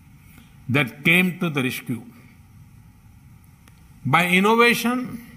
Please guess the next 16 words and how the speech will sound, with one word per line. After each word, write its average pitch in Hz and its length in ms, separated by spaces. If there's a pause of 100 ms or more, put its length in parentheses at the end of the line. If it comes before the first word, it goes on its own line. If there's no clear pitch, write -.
(640)
I 151 140
refer 170 420
to 208 340 (1800)
innovation 240 1040
before 180 540
the 190 100
pandemic, 196 640 (1600)
innovation 220 880
during 156 400
the 202 100
pandemic. 190 600 (1500)
When 220 360
I 269 140
speak 247 560
about 226 240
innovation 180 800